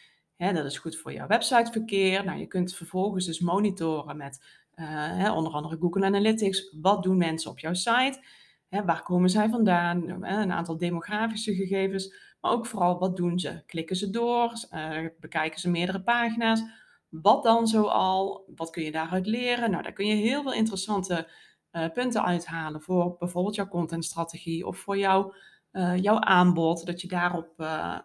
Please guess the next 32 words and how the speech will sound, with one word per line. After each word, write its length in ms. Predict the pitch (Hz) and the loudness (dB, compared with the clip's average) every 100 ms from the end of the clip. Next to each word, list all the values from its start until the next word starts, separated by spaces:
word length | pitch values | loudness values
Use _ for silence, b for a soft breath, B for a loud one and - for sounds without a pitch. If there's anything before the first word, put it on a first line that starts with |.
| _ _ _ | _ _ _
input 360 | - 214 208 190 | 2 2 2 2
uit 200 | 190 190 | 2 4
kunt 180 | 190 180 | 0 0
halen 260 | 170 160 | 0 -2
en 60 | 156 | 0
daarop 260 | 165 160 - | -2 -2 -4
in 140 | 175 | -6
kunt 160 | 160 156 | -6 -14
spelen. 500 | - 135 160 320 - b b _ _ _ _ _ - B B B _ _ | -10 -8 -4 -4 -6 b b _ _ _ _ _ -20 B B B _ _
Dat 140 | 185 220 | -2 0
is 80 | 240 | 0
dus 160 | 240 | 0
wat 140 | 233 233 | 0 0
ik 100 | 214 | 0
normaal 380 | 202 196 190 | 2 2 2
gesproken 480 | 185 - 185 160 151 | 0 -4 -2 -2 -4
zou 140 | - - | -10 -10
adviseren. 680 | - 170 - 143 143 - | -12 -12 -12 -12 -14 -10
In 120 | 175 180 | 2 4
de 80 | |
meeste 380 | 180 196 220 208 | 4 2 2 0
gevallen, 440 | 185 180 - - 156 | -2 -4 -6 -6 -4
hè, 200 | 180 180 | -4 -4
kijk 220 | - - | -8 -6
natuurlijk 380 | 151 170 160 165 | -8 -6 -6 -4
altijd 240 | 165 - | -6 -4
wel 140 | 160 | -6
met 160 | 156 147 | -6 -6
een 80 | 175 | -8
klant 300 | 165 156 156 | -4 -4 -6
van, 100 | 160 | -8
"Hey, 300 | 160 147 | -6 -8